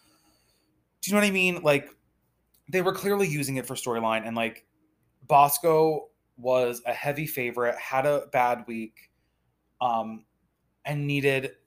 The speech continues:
to be saved, and so they did. Do, like, I'm under no illusion that that was real. Okay? It was not. Um, so, like, but, uh, like, with that and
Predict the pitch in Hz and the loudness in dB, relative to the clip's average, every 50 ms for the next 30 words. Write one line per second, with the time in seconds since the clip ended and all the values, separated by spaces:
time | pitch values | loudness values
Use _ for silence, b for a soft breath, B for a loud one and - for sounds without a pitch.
0 | _ _ _ _ _ _ _ _ _ _ _ _ _ _ _ _ _ _ - - | _ _ _ _ _ _ _ _ _ _ _ _ _ _ _ _ _ _ -6 -4
1 | 160 151 170 156 - 139 123 117 117 113 - 120 127 127 127 120 - - 127 113 | -2 -2 -2 0 0 0 0 0 -2 -4 -6 -6 -6 -6 -6 -6 -6 -4 -2 -2
2 | 110 110 107 - - 117 110 110 - 101 - - - _ _ _ _ _ _ _ | -2 -4 -4 -6 -8 -8 -6 -8 -8 -12 -12 -16 -20 _ _ _ _ _ _ _
3 | _ _ _ _ _ _ - - - 175 - - 156 151 143 151 - - _ _ | _ _ _ _ _ _ -14 -12 -10 -10 -6 -2 0 0 0 -2 -8 -16 _ _
4 | _ _ _ _ _ _ _ _ _ _ _ - 156 160 190 214 208 202 202 196 | _ _ _ _ _ _ _ _ _ _ _ -2 0 2 2 2 2 2 0 0
5 | 196 185 170 156 156 147 139 139 131 117 113 127 120 123 117 110 107 117 107 - | 0 0 2 2 2 0 0 -2 -4 -4 -6 -6 -2 -2 -2 -2 -2 -4 -8 -10
6 | 95 82 67 - - _ _ _ _ _ _ _ _ _ _ _ _ _ _ _ | -12 -16 -16 -18 -20 _ _ _ _ _ _ _ _ _ _ _ _ _ _ _
7 | _ _ _ _ _ _ - 147 147 - 170 151 139 131 - _ _ _ _ _ | _ _ _ _ _ _ -2 -2 -2 0 0 -2 -2 -2 -8 _ _ _ _ _
8 | _ _ _ _ _ _ _ _ _ _ _ 160 160 160 156 - - - - - | _ _ _ _ _ _ _ _ _ _ _ -4 -2 -2 -4 -4 -6 -10 -12 -14
9 | - - _ _ b b b b b b b b b b b b - 135 135 131 | -20 -20 _ _ b b b b b b b b b b b b 2 2 2 2
10 | 135 131 - - - 156 160 156 - - - _ _ _ - _ _ _ _ _ | -2 -8 -10 -8 -4 -4 -4 -4 -6 -10 -18 _ _ _ -20 _ _ _ _ _
11 | - 190 190 190 - 202 190 - 175 175 170 175 165 165 160 - 131 135 143 147 | -2 -2 -2 -2 -4 -6 -4 -2 -2 -2 0 -2 -4 -6 -6 -6 -6 -4 -2 -2
12 | 156 165 160 - - - - - - _ _ _ _ _ _ _ _ _ _ _ | -2 -4 -8 -8 -10 -12 -12 -12 -16 _ _ _ _ _ _ _ _ _ _ _
13 | _ - 143 139 135 131 127 127 127 127 117 | _ -10 -8 -6 -4 -4 -4 -4 -6 -8 -12